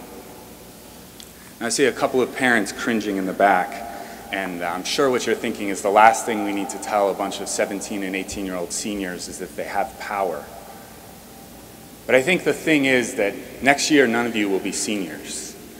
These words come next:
You'll be freshmen. And for some of you, that's a literal description. Some of you will be off to University of Maryland or Salisbury or Williams College. For some of you, that's a metaphor. You'll start jobs.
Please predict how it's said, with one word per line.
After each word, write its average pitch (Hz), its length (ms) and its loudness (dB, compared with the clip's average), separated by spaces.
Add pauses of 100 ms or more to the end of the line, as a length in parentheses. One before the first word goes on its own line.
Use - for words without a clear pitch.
(240)
You'll 120 140 4
be 117 140 0
freshmen. 117 580 2 (120)
And 120 220 -4
for - 240 0
some 180 240 6
of 151 80 2
you, 151 120 8
that's 131 200 8
a 123 60 2
literal 117 280 4
description. 101 680 -2 (380)
Some 123 180 0
of 117 160 0
you 113 140 2
will 107 80 2
be 104 160 4
off 104 240 6
to 98 120 -4
University 107 640 0
of 95 80 -2
Maryland 98 680 -2
or 85 100 -6
Salisbury 98 880 4
or 87 80 -2
Williams 95 480 0
College. 92 600 -2 (580)
For 143 80 2
some 151 200 8
of 139 140 6
you, 139 60 8
that's 127 220 8
a - 20 0
metaphor. 113 520 4
You'll 87 140 -2
start 107 340 4
jobs. 98 720 4